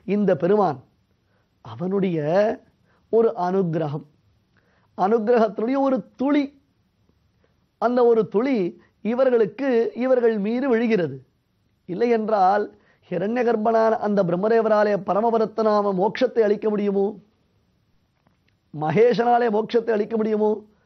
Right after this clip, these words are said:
நன்கு ஆராய்ந்து பார்த்தால் இந்திரனால் தன் பதவியே காப்பாற்றிக் கொள்ள முடியவில்லை. அவ்வப்பொழுது தன்னுடைய பதவிக்கு ஆபத்து வந்து விடுமோ, என்ன செய்வது, எது செய்வது என்பது தெரியாமல்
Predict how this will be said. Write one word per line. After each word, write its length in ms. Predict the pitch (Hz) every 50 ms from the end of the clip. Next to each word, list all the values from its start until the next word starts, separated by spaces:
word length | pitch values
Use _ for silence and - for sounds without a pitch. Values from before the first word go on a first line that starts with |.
| _ _ _ _ _ _ _ _ _ _ _ _ _ _ -
நன்கு 320 | 170 170 175 196 202 208 202
ஆராய்ந்து 420 | 190 190 196 196 196 190 190 190
பார்த்தால் 400 | 190 185 180 165 - 202 196 175
இந்திரனால் 560 | 170 180 202 208 220 220 214 214 214 208 208 202
தன் 160 | 180 175 185
பதவியே 400 | 202 202 220 220 220 233 240 240 226
காப்பாற்றிக் 540 | 233 208 208 202 175 220 208 165 208 190 202
கொள்ள 120 | 208 202 196
முடியவில்லை. 460 | 196 190 202 196 190 190 180 165 151 135 110 - _ _ _ _ _ _ _ _ _ _ _ _ _ _ _ _
அவ்வப்பொழுது 480 | - 190 185 220 214 185 226 233 254 233
தன்னுடைய 280 | 233 226 226 226 226 208
பதவிக்கு 380 | 185 185 214 226 233 190 233 214
ஆபத்து 300 | 190 202 226 240 185 214
வந்து 180 | 220 214 202 220
விடுமோ, 220 | 220 214 202 226 220
என்ன 180 | 196 185 208 226
செய்வது, 300 | 175 214 220 220 214 233 220
எது 160 | 208 214 226 190
செய்வது 240 | 214 214 214 208 220
என்பது 240 | 208 208 202 170 190
தெரியாமல் 400 | 202 214 214 214 214 226 214